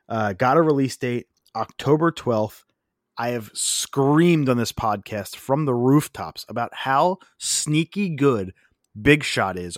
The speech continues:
on Disney Plus. Season one came out of nowhere to grab me and run with me. I loved it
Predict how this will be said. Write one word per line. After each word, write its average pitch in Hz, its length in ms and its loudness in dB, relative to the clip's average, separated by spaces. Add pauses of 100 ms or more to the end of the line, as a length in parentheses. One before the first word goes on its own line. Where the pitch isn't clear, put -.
on 120 160 -2
Disney 117 300 -4
Plus. - 280 -6
Season 143 340 -4
one 123 180 -2
came 120 180 -8
out 117 140 -2
of 107 80 0
nowhere 110 460 0 (240)
to 123 180 -4
grab 123 460 0
me 160 200 -4
and 107 360 -6
run 127 220 2
with 101 180 -6
me. 95 140 -10
I 104 160 -10
loved 120 500 -2
it 123 160 -2